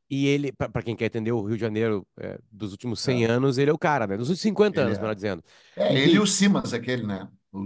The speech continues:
Speaker 1: É,
Speaker 2: historiador.
Speaker 1: mas o Si-,
Speaker 2: Sim.
Speaker 1: o, o Luiz é um cara mais escritor, né? O Simas é
Speaker 2: Sim,
Speaker 1: mais
Speaker 2: sim, o
Speaker 1: historiador,
Speaker 2: outro é um
Speaker 1: enfim, né?
Speaker 2: sociólogo,
Speaker 1: Profundo
Speaker 2: antropólogo,
Speaker 1: conhecedor,
Speaker 2: sim.
Speaker 1: os dois,
Speaker 2: E
Speaker 1: claro.
Speaker 2: que foi secretário de segurança, foi
Speaker 1: O
Speaker 2: secretário
Speaker 1: Luiz
Speaker 2: de
Speaker 1: Eduardo.
Speaker 2: segurança do Rio de Janeiro,
Speaker 1: Bom,
Speaker 2: sim.
Speaker 1: nessa
Speaker 2: Escreveu
Speaker 1: época
Speaker 2: Tropa de Elite.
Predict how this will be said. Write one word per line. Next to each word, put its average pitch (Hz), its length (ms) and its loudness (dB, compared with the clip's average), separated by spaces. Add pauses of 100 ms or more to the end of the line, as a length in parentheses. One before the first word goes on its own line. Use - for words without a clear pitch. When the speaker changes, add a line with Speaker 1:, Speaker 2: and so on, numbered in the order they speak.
(100)
Speaker 1:
É, 143 300 2
Speaker 2:
historiador. 101 300 -6 (220)
Speaker 1:
mas 156 220 2
o 151 60 -8
Si-, - 140 -8
Speaker 2:
Sim. 151 140 -8
Speaker 1:
o, 151 280 -2
o - 40 2
Luiz 165 280 4
é 196 60 4
um 190 80 0
cara 185 160 0
mais 180 200 0
escritor, 175 920 2
né? 120 340 -6
O 113 140 -8
Simas 185 320 4
é - 40 4
Speaker 2:
Sim, - 0 -
Speaker 1:
mais 135 140 0
Speaker 2:
sim, 139 180 -2
o 147 40 2
Speaker 1:
historiador, - 20 2
Speaker 2:
outro 147 280 6
é - 20 8
um 131 40 2
Speaker 1:
enfim, 123 300 -2
né? 143 100 4
Speaker 2:
sociólogo, 127 440 2 (160)
Speaker 1:
Profundo 127 560 2
Speaker 2:
antropólogo, - 20 -6
Speaker 1:
conhecedor, 160 440 -2
Speaker 2:
sim. - 20 -4
Speaker 1:
os 101 100 -8
dois, 139 280 2 (100)
Speaker 2:
E 147 120 4
Speaker 1:
claro. - 20 4
Speaker 2:
que 339 100 4
foi 202 220 0
secretário 339 580 0
de - 80 -6
segurança, - 680 -2
foi 156 160 -8
Speaker 1:
O - 120 -4
Speaker 2:
secretário - 0 -
Speaker 1:
Luiz 151 300 4
Speaker 2:
de 135 40 -2
Speaker 1:
Eduardo. - 20 -6
Speaker 2:
segurança 123 300 -2
do 320 60 -8
Rio 294 120 -6
de 294 60 -12
Janeiro, 147 440 -4
Speaker 1:
Bom, 160 220 2
Speaker 2:
sim. - 180 -18
Speaker 1:
nessa 160 440 0
Speaker 2:
Escreveu 262 280 4
Speaker 1:
época - 0 -
Speaker 2:
Tropa 330 260 6
de 330 120 2
Elite. 240 460 -2